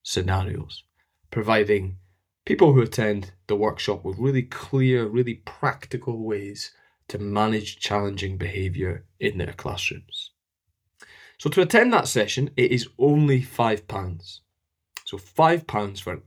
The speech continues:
hour's worth of really top class. I'll speak for Ta-, Sam's, I'll speak for Sam here, really top class behaviour training.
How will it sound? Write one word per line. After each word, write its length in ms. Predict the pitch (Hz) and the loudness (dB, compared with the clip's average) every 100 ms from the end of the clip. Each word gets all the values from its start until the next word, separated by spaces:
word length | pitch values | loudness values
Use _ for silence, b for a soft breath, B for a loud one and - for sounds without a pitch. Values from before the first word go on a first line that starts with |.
| - | 0
hour's 340 | 131 139 139 | 2 4 2
worth 280 | 110 104 104 | 2 -2 -2
of 80 | 85 | -10
really 520 | 90 120 151 143 117 | -6 0 2 2 0
top 400 | 101 - 110 - - _ _ _ - | -4 -6 -6 -6 -20 _ _ _ -10
class. 420 | - 104 - - | -4 -2 -4 -10
I'll 80 | - | -10
speak 220 | - 123 | -6 -6
for 80 | 107 | -6
Ta-, 260 | - 135 131 | 0 0 0
Sam's, 540 | - 139 143 139 127 - _ B B B B - | 4 6 6 4 -2 -12 _ B B B B -14
I'll 100 | - | -10
speak 220 | - 123 | -6 -6
for 120 | 110 | -4
Sam 420 | - - 175 147 | 0 6 8 8
here, 280 | 127 131 147 | 8 8 8
really 280 | 135 151 147 | 4 2 0
top 380 | - - - - | -2 -4 -4 -4
class 320 | - 113 - | -2 -2 -2
behaviour 460 | 110 107 107 107 | -6 -4 -6 -6
training. 600 | 98 - - 110 98 92 | -8 -6 -4 -4 -4 -10